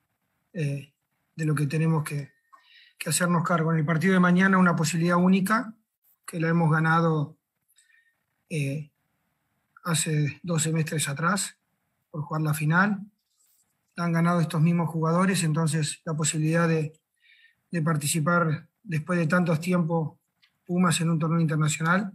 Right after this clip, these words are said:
la obligación de, de jugar, eh,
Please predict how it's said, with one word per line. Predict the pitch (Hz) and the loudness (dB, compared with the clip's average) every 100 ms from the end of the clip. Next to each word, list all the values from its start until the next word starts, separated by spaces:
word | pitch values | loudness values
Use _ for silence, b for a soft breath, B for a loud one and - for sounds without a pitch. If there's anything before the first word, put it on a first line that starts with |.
| - _ _ _ _ _ _ | -16 _ _ _ _ _ _
la | 175 | -4
obligación | 165 160 151 - 185 | 0 0 0 0 0
de, | 175 165 156 151 - _ _ _ _ _ _ _ _ - | 2 2 0 -4 -8 _ _ _ _ _ _ _ _ -10
de | 196 | -6
jugar, | 151 - 175 165 151 - _ _ _ _ _ b b b b _ - | -4 -2 0 0 -2 -6 _ _ _ _ _ b b b b _ -10
eh, | 156 135 135 - | -8 -8 -10 -18